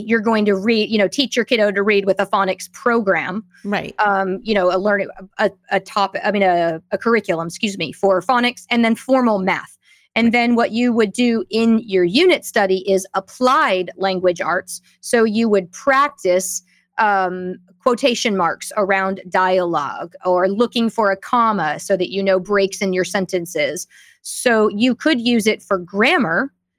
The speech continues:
Speaker 1: as opposed to write ten sentences and circle, you know, put a punctuation mark at the end of every sentence. I mean, those things that we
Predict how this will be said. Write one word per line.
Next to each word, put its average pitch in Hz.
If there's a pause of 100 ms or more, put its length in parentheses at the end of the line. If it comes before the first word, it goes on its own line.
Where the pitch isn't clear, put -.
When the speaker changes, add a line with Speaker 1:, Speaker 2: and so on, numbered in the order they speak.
(420)
Speaker 1:
as 214
opposed 208
to 220
write 202
ten 226
sentences 208
and 196
circle, 202
you 196
know, 180
put 202
a 196
punctuation 202
mark 170
at 180
the 180
end 170
of 175
every 165
sentence. 151
I 180
mean, 180
those 190
things 202
that 190
we 202